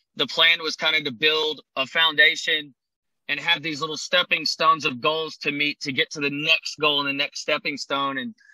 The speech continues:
they built it a lot faster than what everybody expected. And so now it's kinda like, all right, we've got my first album coming out.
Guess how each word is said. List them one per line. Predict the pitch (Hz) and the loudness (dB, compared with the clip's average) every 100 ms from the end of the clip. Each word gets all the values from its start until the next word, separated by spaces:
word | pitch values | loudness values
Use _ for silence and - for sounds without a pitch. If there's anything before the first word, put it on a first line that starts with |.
| _ _ - | _ _ 0
they | 135 147 | 2 2
built | 151 160 170 | 2 2 2
it | 175 151 - | 0 0 0
a | 147 | 0
lot | 139 147 160 - | 0 -2 -2 -2
faster | 160 151 - - 170 156 | 0 2 0 -8 -10 -8
than | 156 147 | -4 0
what | 151 | 2
everybody | 147 151 156 151 151 151 147 - | 2 0 0 0 0 -2 -4 -2
expected. | 143 127 - - 143 - 190 190 _ _ | 0 0 -4 -4 -4 0 -2 -2 _ _
And | 147 147 | -4 -4
so | - 143 | -4 -4
now | 139 139 143 156 151 | -2 0 2 2 2
it's | 143 - | 0 -2
kinda | 151 143 | -2 -2
like, | 139 139 135 131 _ _ _ _ _ _ _ | 0 2 2 0 _ _ _ _ _ _ _
all | 143 | 2
right, | 147 160 | 4 2
we've | 160 123 | 0 -2
got | 156 151 - _ _ | 0 0 -4 _ _
my | - 139 | -6 -6
first | - 175 170 156 | -2 -4 -2 2
album | 165 160 151 | 2 2 -4
coming | 160 147 139 | -6 -2 -2
out. | 139 147 | -2 -4